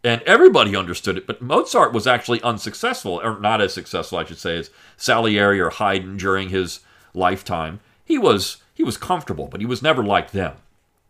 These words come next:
They were court composers. They had patrons. Uh, Sal-, uh, Mozart had a patron, but nothing like what Salieri had. He was the court composer of the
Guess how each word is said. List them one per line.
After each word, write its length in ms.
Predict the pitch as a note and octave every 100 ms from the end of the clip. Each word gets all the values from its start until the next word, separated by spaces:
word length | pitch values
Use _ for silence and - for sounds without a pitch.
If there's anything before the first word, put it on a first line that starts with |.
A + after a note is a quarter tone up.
| _ _ _ _ -
They 80 | A#2+
were 100 | G#2+
court 240 | G2+ F#2+
composers. 920 | E2 E3+ F#3+ A3+ - - - - -
They 160 | F#2+ F#2+
had 240 | F#2 -
patrons. 680 | - F3+ - E2 - - - _ _ _ _ _ -
Uh, 160 | A2+ E2+
Sal-, 380 | - B2 E2+ F#2
uh, 60 |
Mozart 420 | E2+ C3+ D#3 A#2+ F2+
had 120 | E2
a 20 |
patron, 400 | - E2 - F2+
but 160 | F2+ A2+
nothing 400 | C#3+ F#3 F#3 B2+
like 280 | G2+ F2+
what 120 | E2+ -
Salieri 540 | F2 D#2 E2+ F3 F#2+
had. 120 | D2+
He 80 | D2+
was 120 | A#2+
the 80 | G2
court 260 | - A#2 -
composer 500 | E2 C#3 D3+ B2+ D#2
of 120 | D2
the 160 | D#2+